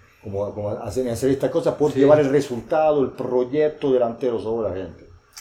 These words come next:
Speaker 2: Yo creo que hay un, hay un problema desde la raíz en cómo la sociedad observa la política en general.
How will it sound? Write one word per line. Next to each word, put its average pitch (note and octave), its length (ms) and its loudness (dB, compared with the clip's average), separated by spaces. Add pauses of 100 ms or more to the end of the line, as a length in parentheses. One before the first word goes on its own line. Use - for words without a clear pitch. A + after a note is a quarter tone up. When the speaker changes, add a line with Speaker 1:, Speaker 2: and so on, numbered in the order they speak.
(880)
Speaker 2:
Yo E3+ 160 -4
creo G3 680 2
que C3+ 220 -4
hay B2+ 440 -8
un, D#3 200 -10 (960)
hay D3+ 240 -6
un E3+ 220 -10
problema C#3 1500 -4 (360)
desde A#2+ 360 -8
la A2+ 220 -6
raíz A#2 840 -8 (260)
en B2 180 -16
cómo B2+ 600 -6
la G#2+ 180 -8
sociedad A2 460 -8 (1040)
observa C3+ 500 -4
la C3 180 -4
política A#2 800 -10
en A#2 160 -12
general. A2+ 420 -6